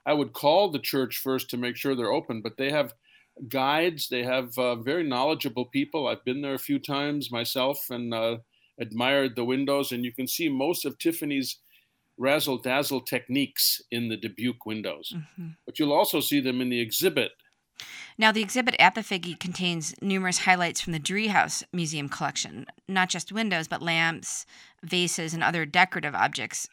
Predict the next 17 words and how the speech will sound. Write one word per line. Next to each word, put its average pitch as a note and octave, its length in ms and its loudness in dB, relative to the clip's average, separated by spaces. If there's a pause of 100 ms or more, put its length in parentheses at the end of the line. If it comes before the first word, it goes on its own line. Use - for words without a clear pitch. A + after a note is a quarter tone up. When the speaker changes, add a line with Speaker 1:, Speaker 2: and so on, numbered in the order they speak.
Speaker 2:
And F#3+ 140 0
that G#3+ 200 8
museum F3+ 360 -2
is D3+ 140 -6
in D3 220 -10
Chicago. - 800 -4 (400)
Who E4+ 200 -2
is A#3 260 0
Richard D#3+ 440 -4 (180)
Driehaus? - 520 -8 (360)
Speaker 1:
He's A3+ 280 6
a F#3 140 6
financial D3+ 800 2
wizard, D#3 420 8
a B2 100 4
money C3 320 4
manager C#3+ 760 0